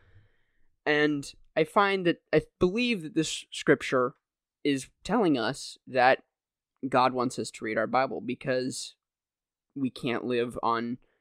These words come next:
not just bread alone, but we cannot live with only our voice, be-, our voice being the only thing in our head. Um, we need to know the Word of God, thus, or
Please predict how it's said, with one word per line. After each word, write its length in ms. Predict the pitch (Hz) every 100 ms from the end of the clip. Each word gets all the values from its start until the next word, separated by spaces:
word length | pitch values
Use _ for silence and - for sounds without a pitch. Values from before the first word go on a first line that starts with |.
| _ _ -
not 400 | 151 165 175 180
just 260 | 151 135
bread 220 | 131 151 160
alone, 420 | 127 117 120 127
but 140 | 127
we 120 | 120
cannot 720 | 127 - 147 127 123 104 - 127
live 560 | 135 131 127 123 - - _ _ _
with 560 | 131 131 127 - - _ _ _ _ _ -
only 540 | 147 143 139 131 127 - _ _ _
our 180 | 127 131
voice, 680 | 127 123 95 - - - - 135 123
be-, 160 | 135 - 139 -
our 160 | 143
voice 240 | 139 139 131
being 180 | 143 135
the 100 | 135
only 140 | 131
thing 200 | - 123
in 40 |
our 140 | 117 117
head. 320 | 123 110 - _ _ _ _ _ _ _
Um, 380 | 123 123 120 117
we 100 | 123
need 440 | 139 147 151 143 - -
to 180 | - 139
know 240 | 135 139
the 100 | 131
Word 240 | 131 139 131
of 140 | 123
God, 420 | 151 147 135 127 - _ _ _ _ 123
thus, 480 | 131 127 - - - _ _ _ -
or 220 | 123 110